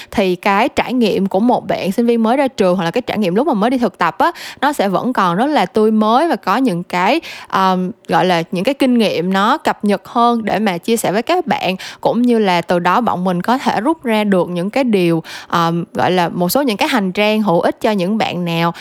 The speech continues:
mà đang chuẩn bị, ờ, rời ghế nhà trường để mà bước vào cái, cái cuộc sống đi làm, ờ, ở những cái môi trường công ty hoặc là agency gì đó thì mình có được, ờ, những cái sự chuẩn bị hợp lý và cần thiết.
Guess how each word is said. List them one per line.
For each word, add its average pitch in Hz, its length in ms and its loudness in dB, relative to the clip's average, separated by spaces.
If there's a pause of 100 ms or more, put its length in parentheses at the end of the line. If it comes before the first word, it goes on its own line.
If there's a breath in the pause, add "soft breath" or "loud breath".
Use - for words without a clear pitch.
(160 loud breath)
mà 185 180 0
đang 208 340 0
chuẩn 214 300 0
bị, 175 280 -2 (200 loud breath)
ờ, 175 200 2
rời 190 220 2
ghế 214 180 2
nhà 269 180 2
trường 185 340 0
để 175 160 -2
mà 214 80 -2
bước 262 300 0
vào 170 400 0 (100)
cái, 202 400 2
cái 233 300 0 (360)
cuộc 185 180 -2
sống 233 260 0
đi 240 120 2
làm, 175 380 0 (360 loud breath)
ờ, 170 400 0
ở 151 240 2
những 202 180 2
cái 240 140 0
môi 233 220 2
trường 175 360 2 (200)
công 226 220 2
ty 247 280 2
hoặc 220 120 0
là 175 120 0
agency 214 640 0
gì 190 180 -2
đó 180 280 0
thì 180 280 -2
mình 170 360 -4 (160)
có 190 280 0
được, 202 320 0
ờ, 165 240 -2
những 165 320 -4
cái 214 340 0 (260 loud breath)
sự 180 160 0
chuẩn 220 200 0
bị 202 100 2
hợp 190 220 -2
lý 226 160 2
và 302 100 -4
cần 180 220 -2
thiết. 294 380 2